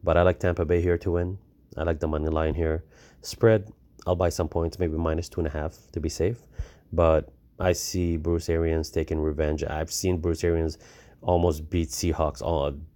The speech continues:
beat the Rams. And, um, did they play, uh,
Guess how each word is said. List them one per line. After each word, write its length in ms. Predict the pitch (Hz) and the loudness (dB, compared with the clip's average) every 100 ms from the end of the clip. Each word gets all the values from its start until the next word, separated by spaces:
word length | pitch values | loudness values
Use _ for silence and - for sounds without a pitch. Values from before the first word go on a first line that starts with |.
| - | -2
beat 280 | 98 104 - | 0 0 2
the 100 | 87 | 0
Rams. 580 | 76 71 71 78 78 - - - - - | 2 -2 -4 -6 -8 -16 -20 -20 -16 -2
And, 680 | 90 85 82 80 80 80 80 | 2 2 2 2 2 2 2
um, 460 | 78 78 76 73 - - - _ _ _ - - - | 2 2 0 -4 -8 -20 -20 _ _ _ -18 -16 -20
did 140 | - | -8
they 80 | 90 | -6
play, 500 | - 127 135 135 123 | -2 2 2 0 0
uh, 460 | 101 85 82 80 | 0 -2 -4 -6